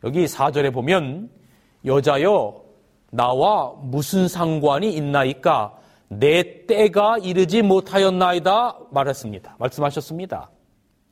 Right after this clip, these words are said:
여러분, 좀, 뭐, 아무리 예수님이라고 하지만 어쨌든 육신의 몸을 입고 오셨는데 어머니에게 좀 버릇없는 표현 같습니까? 말, 어머니께 드리는 말씀 치고는.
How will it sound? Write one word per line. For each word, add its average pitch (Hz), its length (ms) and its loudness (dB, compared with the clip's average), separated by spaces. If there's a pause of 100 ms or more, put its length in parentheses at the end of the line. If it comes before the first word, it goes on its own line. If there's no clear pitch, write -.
(640)
여러분, 151 240 2
좀, 196 300 0 (760)
뭐, 160 560 0
아무리 175 360 0
예수님이라고 160 600 0
하지만 139 540 -2
어쨌든 143 680 -4
육신의 175 460 0
몸을 156 280 0
입고 139 180 -2
오셨는데 135 760 0 (380)
어머니에게 151 920 0
좀 180 280 -4
버릇없는 151 680 0
표현 139 320 0
같습니까? 127 800 -4 (200)
말, 127 280 0
어머니께 135 420 0
드리는 123 320 -2
말씀 117 340 -4
치고는. 117 540 -4